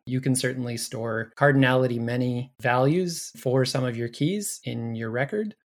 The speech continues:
but it tries to avoid this idea of completely denormalizing all of your data into one gigantic document. So this is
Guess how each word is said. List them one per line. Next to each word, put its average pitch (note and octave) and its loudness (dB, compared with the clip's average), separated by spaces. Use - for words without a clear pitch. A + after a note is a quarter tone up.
but C3+ 6
it C#3 2
tries D#3 4
to D3+ 2
avoid C3+ 4
this B2 -2
idea B2+ 0
of A2+ -6
completely C3 0
denormalizing A#2+ 0
all A#2+ -2
of A2 -8
your A2 -6
data G#2+ -6
into A2+ -6
one A#2 -4
gigantic A2 -8
document. - -8
So C3 2
this D3+ 2
is C#3 2